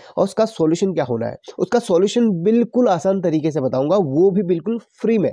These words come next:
एक रुपये खर्च नहीं होगा, बिल्कुल फ्री में। सबसे पहले इस एलईडी बल्ब की बात करें तो अगर आप देखें तो इसमें देखिए कुछ एलईडी जल रही है,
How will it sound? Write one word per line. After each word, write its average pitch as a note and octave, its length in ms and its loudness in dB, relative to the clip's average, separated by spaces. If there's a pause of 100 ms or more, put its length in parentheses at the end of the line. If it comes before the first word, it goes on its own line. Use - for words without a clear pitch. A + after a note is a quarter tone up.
(540)
एक G3 300 2
रुपये F3 240 0
खर्च C#3+ 240 -2
नहीं E3 180 4
होगा, A#2+ 200 2
बिल्कुल F#3+ 360 0
फ्री B2+ 220 0
में। G#2 120 -4 (840)
सबसे A#3+ 280 2
पहले A#3+ 160 4
इस - 160 -2
एलईडी F#3 300 2
बल्ब F3 220 2
की G3 140 -6
बात D3+ 200 -2
करें D#3 220 -2
तो F#3 140 -2
अगर D#3 200 0
आप D3 140 0
देखें F3+ 360 0 (140)
तो F3+ 80 2
इसमें E3+ 220 0
देखिए A#2+ 280 -2 (1000)
कुछ - 300 -2
एलईडी F#3 280 2
जल E3+ 220 2
रही F3+ 160 2
है, B3 60 0